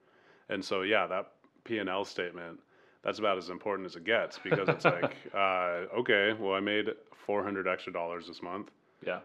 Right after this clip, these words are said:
Speaker 1: Do I, uh, buy something that I really need? Like, uh, I don't know, like, maybe you need some new wardrobe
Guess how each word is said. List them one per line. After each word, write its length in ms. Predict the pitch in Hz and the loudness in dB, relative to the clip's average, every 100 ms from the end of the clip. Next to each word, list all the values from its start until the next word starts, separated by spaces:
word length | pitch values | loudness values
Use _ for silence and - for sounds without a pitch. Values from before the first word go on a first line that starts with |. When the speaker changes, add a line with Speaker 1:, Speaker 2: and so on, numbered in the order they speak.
| - | -10
Speaker 1:
Do 280 | 98 98 95 | -6 -2 2
I, 880 | 95 95 95 95 95 92 92 95 101 - - | 2 2 2 2 2 2 0 0 -4 -10 -4
uh, 320 | 90 87 85 | 0 0 -2
buy 240 | 85 92 95 | 0 2 2
something 300 | - 95 98 | -2 -4 -4
that 100 | 95 | -2
I 40 | |
really 240 | 90 90 90 | -2 -4 -2
need? 340 | 113 120 110 | 2 2 2
Like, 380 | 92 87 85 - | -2 -4 -6 -6
uh, 260 | 85 82 82 | -4 -4 -4
I 80 | 90 | -4
don't 100 | 85 | -6
know, 140 | 82 | -8
like, 160 | 82 78 | -10 -10
maybe 160 | 87 87 | -12 -12
you 60 | |
need 180 | 87 85 | -14 -14
some 180 | - 90 | -14 -12
new 260 | 87 85 82 | -10 -10 -10
wardrobe 600 | 87 90 87 82 - | -6 -6 -6 -8 -10